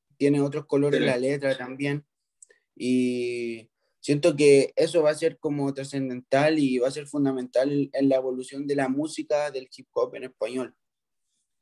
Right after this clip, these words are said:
Speaker 2: ¿Y cómo está el movimiento urbano en Chile? Vemos que están saliendo bastantes exponentes para este lado, se está exportando bastante música de Chile, pero ¿cómo está el movimiento allá? Hay ya bastante,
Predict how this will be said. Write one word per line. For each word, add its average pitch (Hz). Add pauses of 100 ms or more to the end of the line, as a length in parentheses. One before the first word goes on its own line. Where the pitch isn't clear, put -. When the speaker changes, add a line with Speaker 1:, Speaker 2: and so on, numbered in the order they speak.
(260)
Speaker 2:
¿Y -
cómo 214
está 220
el 233
movimiento 226
urbano 202
en 143
Chile? 135
Vemos 175
que 160
están 175
saliendo 180
bastantes 165
exponentes 160 (360)
para 120
este 156
lado, 156
se -
está 143
exportando 147
bastante 139
música 139
de 113
Chile, 139
pero 131
¿cómo 165
está 170
el 170
movimiento 151
allá? 135
Hay 143
ya 175
bastante, 170